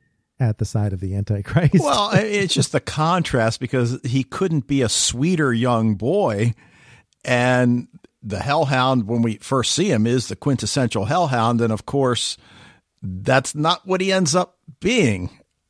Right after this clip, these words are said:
Speaker 2: which certainly made my wife happy. And she loved <laughs> the first two episodes, by the way. She was a little bit mad that I told her I watched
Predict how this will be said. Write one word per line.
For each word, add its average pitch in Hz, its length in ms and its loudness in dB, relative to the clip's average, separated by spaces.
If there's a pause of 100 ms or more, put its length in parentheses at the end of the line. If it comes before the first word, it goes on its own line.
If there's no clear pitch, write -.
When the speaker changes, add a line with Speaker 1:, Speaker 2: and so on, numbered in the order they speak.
(120)
Speaker 2:
which - 520 -2 (600)
certainly 120 320 0
made 110 200 4
my 95 120 2
wife 104 280 0
happy. 95 340 -2
And 95 140 0
she 113 260 -6
loved 104 520 2 (120)
<laughs> - 140 -20
the 101 100 -4
first 101 280 -4
two 98 160 0
episodes, 95 400 -4
by 90 200 -4
the 87 100 -6
way. 90 180 -4
She - 120 -6
was 101 80 -6
a 101 60 -4
little 95 160 0
bit 90 160 -6
mad 98 300 0
that 92 100 -2
I 92 60 -2
told 98 220 2
her 92 120 0
I 92 40 0
watched 98 440 -2